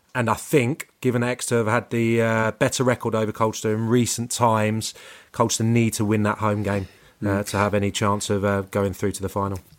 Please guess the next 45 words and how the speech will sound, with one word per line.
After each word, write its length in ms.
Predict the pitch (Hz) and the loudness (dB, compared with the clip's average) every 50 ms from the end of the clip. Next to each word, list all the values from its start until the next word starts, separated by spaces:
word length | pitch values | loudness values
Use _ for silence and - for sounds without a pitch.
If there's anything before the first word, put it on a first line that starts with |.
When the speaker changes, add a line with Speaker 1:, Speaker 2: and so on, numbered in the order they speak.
| _ - - - | _ -16 -6 0
Speaker 2:
I've 260 | 202 202 220 208 - | 0 0 2 2 2
done 140 | 156 139 123 | 2 2 2
it, 140 | 110 95 | 2 0
by 140 | - 107 101 | 0 0 0
the 80 | 98 95 | 2 2
way. 320 | 90 90 95 113 117 107 | 0 2 2 0 0 0
I 160 | 113 131 147 | -2 -2 0
obviously 420 | 135 139 131 131 127 127 - - - | 2 2 2 2 2 0 -2 -4 -2
play 160 | - 139 117 | 0 0 0
for 140 | - - 104 | 0 -2 -8
poorer 400 | - - - 131 120 113 107 101 | -6 0 2 4 4 4 2 0
clubs 440 | - - 98 85 87 - - - - | -2 -6 -6 -6 -8 -10 -12 -12 -10
than 140 | - 98 92 | -8 -8 -6
Sam 340 | - - 120 101 101 95 87 | -6 -4 -4 -4 -4 -4 -4
did 180 | 98 95 110 | -6 -6 -4
during 240 | 131 98 95 92 90 | -4 -2 -2 -2 -4
his 180 | 101 101 90 101 | -4 -6 -6 -8
<laughs> 80 | 87 - | -8 -8
career. 280 | 104 92 92 90 87 | -8 -6 -4 -4 -4
It 20 | 98 | -4
was 100 | 117 - | 0 2
particularly 600 | 165 151 127 131 127 - - 151 131 123 123 113 | 2 2 2 0 0 2 2 2 2 2 2 2
when 160 | 107 104 101 | 2 2 2
I 40 | 104 | 0
went 160 | 104 101 87 | 0 -2 -2
down 180 | 107 107 107 107 | -2 -2 -2 -2
to, 160 | 104 - 110 | -2 -4 -4
to, 380 | 98 - - 143 110 - 123 135 | -4 -4 -4 -4 -4 -6 -8 -4
when 140 | - 165 147 | 0 2 2
I 20 | 139 | 2
played 220 | - 156 147 135 | 4 4 4 4
in 40 | 127 | 4
the 60 | 120 | 2
conference, 480 | - - 147 123 101 - 92 87 87 - | 2 2 0 0 0 -4 -6 -8 -6 -2
I 40 | |
played 120 | - 151 135 | 0 0 2
in 60 | 123 | 2
the 80 | 117 - | 0 -2
co-, 140 | - - | -4 -2
National 360 | 92 120 123 117 - - 110 104 | 0 0 0 -2 -2 -4 -2 -2
League 180 | 104 98 90 | -2 -2 -2
for, 220 | - - 104 101 90 | -4 -4 -4 -4 -4
for 160 | - 107 107 | -4 -4 -2
many 240 | 107 117 120 123 113 | 0 2 2 2 2
years. 460 | 104 110 117 110 98 95 101 - | 2 2 2 2 0 -2 -4 -6